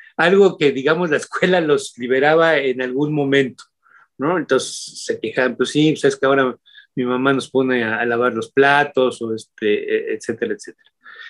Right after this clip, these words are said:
Sí afectó a los padres, ¿no? Y muchos se vieron con, este, con sus niveles, eh, eh, de ingresos, eh, reducidos. Pero digamos, a, a, en el término de ellos no sucedió gran cosa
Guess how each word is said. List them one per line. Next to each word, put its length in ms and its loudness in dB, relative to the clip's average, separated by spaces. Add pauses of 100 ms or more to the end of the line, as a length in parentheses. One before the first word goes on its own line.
Sí 280 2
afectó 480 2
a 80 4
los 180 0
padres, 600 -2
¿no? 320 -10
Y 100 -8
muchos 360 -4
se 100 0
vieron 500 2 (360)
con, 380 -4
este, 920 -2
con 200 0
sus 500 -8
niveles, 640 0
eh, 300 -4 (440)
eh, 160 0
de 80 0
ingresos, 640 2
eh, 160 4
reducidos. 800 2 (420)
Pero 140 4
digamos, 320 4
a, 420 -2
a, 120 -4
en 180 -2
el 120 -8
término 360 2
de 80 6
ellos 360 0
no 360 2
sucedió 560 0
gran 220 0
cosa 440 -4